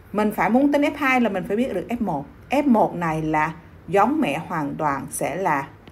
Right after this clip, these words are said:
trắng. Đó, đây cái là trắng. Theo dòng mẹ mà. Đó. Rồi F một từ thụ phấn. Thụ phấn nghĩa là trắng lai với trắng. Thì lúc đó mẹ cũng là trắng. Vậy F hai phải là một trăm phần trăm hoa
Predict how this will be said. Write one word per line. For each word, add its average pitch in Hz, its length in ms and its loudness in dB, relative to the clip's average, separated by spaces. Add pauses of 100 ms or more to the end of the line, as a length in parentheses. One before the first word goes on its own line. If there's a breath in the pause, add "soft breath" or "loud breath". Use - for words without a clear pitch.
trắng. 151 200 -2 (2000)
Đó, 156 200 -2
đây 180 120 0
cái 175 340 -2
là 190 140 -4
trắng. 170 300 -10 (280)
Theo 254 160 0
dòng 214 220 2
mẹ 170 200 -4
mà. 185 160 -6 (320 loud breath)
Đó. 156 140 -6 (180)
Rồi 202 140 8
F 285 200 0
một 208 180 6
từ 180 140 4
thụ 170 200 -4
phấn. 226 240 -4 (120)
Thụ 190 160 2
phấn 277 280 0
nghĩa 262 100 4
là 185 220 2
trắng 233 240 2
lai 247 160 2
với 240 160 -2
trắng. 226 160 -2 (1600)
Thì 208 280 4 (160)
lúc 254 200 0
đó 226 300 0 (160)
mẹ 165 220 0
cũng 165 240 -4
là 196 220 -2
trắng. 190 240 -2 (300)
Vậy 156 320 0
F 240 140 -2
hai 202 220 -4
phải 185 140 -6
là 196 80 -4
một 156 160 -6 (100)
trăm 208 220 2
phần 147 260 -6
trăm 170 240 -2 (640)
hoa 160 220 -6